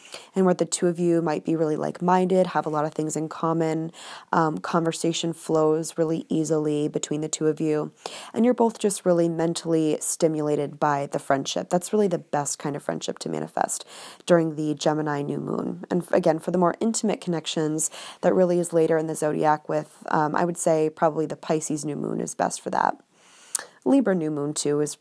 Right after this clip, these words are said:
can be really good for manifesting all different kinds of relationships. So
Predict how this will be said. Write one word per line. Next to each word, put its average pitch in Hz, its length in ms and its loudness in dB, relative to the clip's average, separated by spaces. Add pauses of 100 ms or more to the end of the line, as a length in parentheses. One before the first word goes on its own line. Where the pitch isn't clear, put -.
can 135 140 -4
be 151 80 -4
really 147 220 0
good 151 160 -2
for 151 100 -4
manifesting 151 640 -2
all 175 240 8
different 151 320 -4
kinds 147 240 -2
of 151 100 -4
relationships. 151 720 -2
So 139 300 2